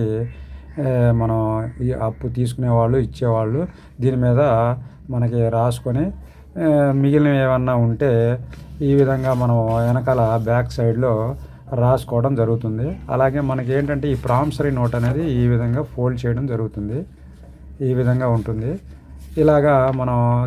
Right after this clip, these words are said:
దీని మీద ఇక్కడ రైట్ సైడ్లో చూసినట్లయితే ఇక్కడ మనకి వన్ రూపీ రెవెన్యూ స్టాంప్ అండి ఇది. ఇది వన్ రూపీ రెవెన్యూ స్టాంపు. ఈ రెవెన్యూ స్టాంప్ మీద ఏంటంటే అప్పు తీసుకునే వ్యక్తి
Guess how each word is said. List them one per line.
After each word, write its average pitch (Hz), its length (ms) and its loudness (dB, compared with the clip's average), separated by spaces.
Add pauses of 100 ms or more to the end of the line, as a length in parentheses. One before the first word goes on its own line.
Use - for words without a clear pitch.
దీని 127 140 -2
మీద 131 220 -2
ఇక్కడ 123 840 2 (280)
రైట్ 135 260 2
సైడ్లో 139 320 2
చూసినట్లయితే 120 1120 -2 (100)
ఇక్కడ 127 220 -2
మనకి 117 680 0 (460)
వన్ 143 240 2
రూపీ 160 340 2
రెవెన్యూ 143 480 2
స్టాంప్ 117 380 -2
అండి 113 160 -2
ఇది. 151 360 -4
ఇది 123 320 0
వన్ 127 260 0
రూపీ 147 280 0
రెవెన్యూ 127 340 0
స్టాంపు. 117 560 -4 (440)
ఈ 143 120 2
రెవెన్యూ 147 360 2
స్టాంప్ 143 380 0
మీద 135 180 0
ఏంటంటే 127 560 0
అప్పు 127 480 -4 (140)
తీసుకునే 160 600 0
వ్యక్తి 127 480 0